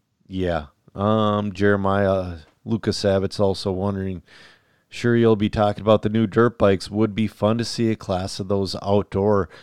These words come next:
With all the hype, do you think more manufacturers will jump on board? The, think it's X Rider that has one coming out this week." Um,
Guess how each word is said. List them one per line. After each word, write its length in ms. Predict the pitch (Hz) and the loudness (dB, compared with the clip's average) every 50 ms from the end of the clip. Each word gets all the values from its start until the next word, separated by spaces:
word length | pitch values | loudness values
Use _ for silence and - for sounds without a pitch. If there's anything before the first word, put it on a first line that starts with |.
| - - _ _ | -20 -20 _ _
With 260 | - 101 - - - - | -4 -4 -4 -4 -10 -12
all 380 | - 98 101 107 113 117 120 120 | -6 -2 2 4 4 4 4 4
the 160 | 113 113 104 | 4 2 2
hype, 360 | 95 101 113 117 117 - - | 2 2 2 2 2 0 -4
do 80 | - - | -4 -4
you 100 | 101 98 | -4 -2
think 260 | - - 110 104 - - | -2 -2 -4 -4 -4 -6
more 440 | 92 95 95 95 95 101 110 113 | -8 -6 -4 -2 0 0 0 0
manufacturers 960 | 110 107 107 107 110 110 98 - 107 101 107 110 - - - 107 101 95 - 95 | 0 -2 -2 -2 -4 -4 -6 -6 -4 -4 -4 -6 -8 -8 -6 -6 -6 -6 -6 -6
will 140 | 95 92 | -8 -8
jump 420 | 87 85 - - 101 101 101 92 - | -8 -10 -6 -4 -4 -4 -2 -2 0
on 240 | 101 104 104 95 92 | 0 0 0 -2 -4
board? 580 | 82 90 90 98 104 101 95 87 87 85 85 90 | -6 -4 -2 0 0 0 0 -2 -4 -8 -4 -2
The, 240 | 95 101 101 - - _ _ _ _ _ _ _ _ _ _ _ _ | 0 0 0 -2 -6 _ _ _ _ _ _ _ _ _ _ _ _
think 220 | - 117 110 107 - | -4 -2 -2 -2 -4
it's 280 | 110 107 - - - - - _ _ | -6 -6 -8 -8 -14 -20 -20 _ _
X 380 | - 107 110 - - - - - | -6 -4 -4 -4 -6 -10 -10 -6
Rider 480 | 98 98 92 92 104 107 98 104 104 101 | -4 -2 0 0 0 0 0 0 -2 -2
that 160 | 95 98 92 | -2 -4 -4
has 300 | 98 98 95 98 95 - - | -2 -2 -2 -2 -2 -4 -6
one 240 | 95 95 98 95 87 | -6 -6 -6 -8 -6
coming 280 | - 101 95 95 95 | -6 -4 -4 -4 -2
out 220 | 92 92 92 90 - | -4 -4 -4 -6 -6
this 260 | 95 87 - - - | -8 -8 -8 -10 -12
week." 380 | 92 90 85 82 - - _ _ _ _ _ - - - _ _ _ _ _ _ - | -10 -8 -8 -8 -10 -12 _ _ _ _ _ -20 -20 -20 _ _ _ _ _ _ -6
Um, 680 | - 104 104 104 101 95 90 87 82 78 76 73 87 | -2 0 2 2 2 2 0 -2 -4 -6 -8 -12 -16